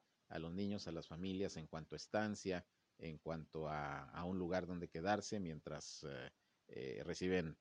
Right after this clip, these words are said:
pues, eh, su atención médica, eh, por ejemplo, en el Seguro Social y en otras clínicas y hospitales. Y bueno, pues una labor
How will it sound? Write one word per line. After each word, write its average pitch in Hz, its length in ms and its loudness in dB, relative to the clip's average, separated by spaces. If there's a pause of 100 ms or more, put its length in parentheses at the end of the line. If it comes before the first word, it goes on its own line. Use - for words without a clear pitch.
pues, 120 280 2
eh, 82 180 2
su 80 240 -4
atención 82 600 -2
médica, 107 640 4 (180)
eh, - 120 -10
por 76 160 -4
ejemplo, 85 360 0
en 71 120 -2
el 71 200 -6
Seguro 82 320 -2
Social 110 480 2
y 85 60 -2
en 78 140 -6
otras 76 400 -6 (320)
clínicas 82 480 -2
y - 20 -2
hospitales. 123 640 4
Y 92 60 -2
bueno, 85 280 0
pues - 280 -6
una 107 260 0
labor 98 380 4